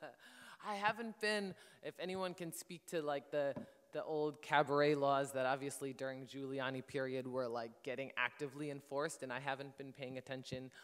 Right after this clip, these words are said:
of if that's been in the past bunch of years. I mean, I know in the late nineties, like, was definitely more active. I was part of Reclaim the Streets, and we were doing a lot of protests, and around, there was issues of, yeah, you couldn't have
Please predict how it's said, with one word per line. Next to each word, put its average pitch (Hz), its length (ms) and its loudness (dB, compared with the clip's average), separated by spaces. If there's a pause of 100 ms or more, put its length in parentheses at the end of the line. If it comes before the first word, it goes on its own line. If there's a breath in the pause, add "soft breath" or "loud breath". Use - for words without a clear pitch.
(180 loud breath)
of 123 320 0 (120)
if 143 280 -6
that's 123 300 -2
been 123 300 -4
in 123 100 -6
the 120 100 -6
past - 400 -4
bunch 147 180 -6
of - 60 -8
years. 165 440 -4 (240 loud breath)
I 131 40 -14
mean, 135 120 -4
I 127 80 -4
know 131 200 -4
in 135 100 -4
the 127 80 -2
late 123 240 -6
nineties, 127 720 -6 (540 loud breath)
like, 117 260 -12 (160)
was 120 160 -18
definitely 135 420 -6
more 131 280 -4
active. 123 600 -4
I 127 60 -10 (100)
was - 200 -14 (200)
part 135 180 0
of 117 280 0
Reclaim 131 400 -6
the 120 80 -6
Streets, - 460 -8
and 123 120 -8
we 117 60 -6
were 123 60 -8
doing 123 200 -6
a 117 60 -4
lot 113 140 -2
of 117 120 -8
protests, 120 640 -6
and 113 260 -6 (440 loud breath)
around, 131 840 -4 (420)
there 165 160 0
was 160 200 -4
issues 160 420 4
of, 139 140 -2
yeah, 147 200 10
you 139 240 0
couldn't 156 240 -2
have 135 540 4